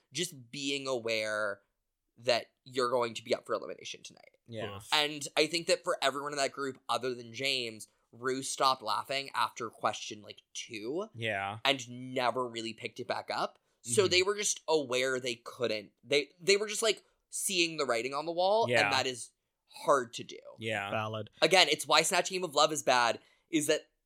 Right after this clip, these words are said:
Speaker 1: this entire group kind of gives up halfway through.
Speaker 2: Yeah.
Speaker 3: They
Speaker 1: And
Speaker 3: really
Speaker 1: so
Speaker 3: did.
Speaker 1: it's just not fun to watch.
Speaker 2: Yeah.
Speaker 3: Um,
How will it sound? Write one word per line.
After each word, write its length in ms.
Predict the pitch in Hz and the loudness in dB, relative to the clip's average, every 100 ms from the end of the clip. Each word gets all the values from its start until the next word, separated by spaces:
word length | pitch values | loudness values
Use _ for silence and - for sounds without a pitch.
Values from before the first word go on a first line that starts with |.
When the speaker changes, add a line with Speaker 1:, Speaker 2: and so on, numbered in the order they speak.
| _ | _
Speaker 1:
this 320 | 131 170 160 | -2 0 0
entire 360 | 185 165 185 175 | -2 2 2 2
group 280 | - 165 | -2 -4
kind 180 | - 170 | 0 0
of 220 | 160 120 | 0 -2
gives 320 | - 139 135 131 | -2 0 2 4
up 160 | 135 | 4
halfway 400 | - 127 120 143 | 2 -2 -2 -4
through. 380 | 139 165 170 185 | -6 -2 2 4
Speaker 2:
Yeah. 240 | 113 98 | 4 4
Speaker 3:
They 60 | 101 | 2
Speaker 1:
And 80 | 131 | 4
Speaker 3:
really 140 | 160 | 4
Speaker 1:
so 140 | 113 165 | 6 4
Speaker 3:
did. 100 | 160 | 4
Speaker 1:
it's 60 | |
just 200 | - 190 143 | -2 -6 -4
not 400 | 123 123 131 - | 2 2 2 0
fun 180 | 123 117 | -4 -4
to 100 | 113 | -8
watch. 320 | 90 - 120 | -6 -6 -8
Speaker 2:
Yeah. 320 | 113 117 107 104 | -8 -8 -6 -4
Speaker 3:
Um, 340 | 139 139 135 | -2 -2 -4